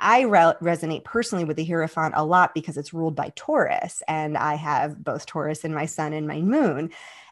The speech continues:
And this year for me, um, has been a huge awakening, realizing that I don't have to live up to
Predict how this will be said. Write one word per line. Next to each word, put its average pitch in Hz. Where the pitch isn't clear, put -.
And 220
this 233
year 180
for 180
me, 175
um, 165
has 165
been 214
a 165
huge 269
awakening, 165
realizing 185
that 160
I 233
don't 240
have 196
to 175
live 175
up 170
to -